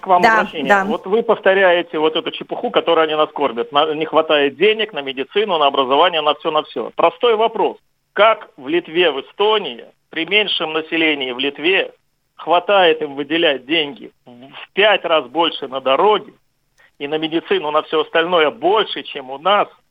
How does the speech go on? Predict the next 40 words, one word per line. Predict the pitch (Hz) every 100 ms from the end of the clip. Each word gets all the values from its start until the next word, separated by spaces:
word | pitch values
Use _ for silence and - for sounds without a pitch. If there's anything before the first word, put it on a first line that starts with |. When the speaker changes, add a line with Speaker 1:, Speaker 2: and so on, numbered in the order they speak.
| _ _
Speaker 1:
больше, | 123 185 - 147
чем | 143 135
у |
нас. | 135 127 - _ _ _ - - - - -
При | 190
том, | 190 233 214
что | - 180
налога, | 165 175 202 254 165
вот | 139 151 _ _
транспортного, | 185 196 170 156 - 135
который | 135 156 170 156
мы | 156
упоминали, | 147 151 156 147 123 120 -
там | 160 202 190
нет | 202 196
вообще, | 131 180 190 - 165 113
а | - 139
это | 151 180
по | 180
одной | 175 175 170
позиции | 165 143 214 233 175
порядка | 139 135 165 185 175
семьсот | - 131 - 180
пятидесяти | 165 - 151 160 160 156
миллионов. | 156 147 143 120 117 - _ _ _ _ _ -
Понимаете, | 139 170 156
поэтому, | 143 160 175
когда | 170 180 175 196
вы |
вот | 180 180
повторяете | 170 190 185 156 151 151
вот | 156
эту | 160 151
дребедень, | 139 147 156 156 160
которую | - 196 151 143
говорит | 139 143 139 139
Карин | 165 147 139
с | -
компанией, | 143 143 220 262 202 113 104
да, | 127 180 208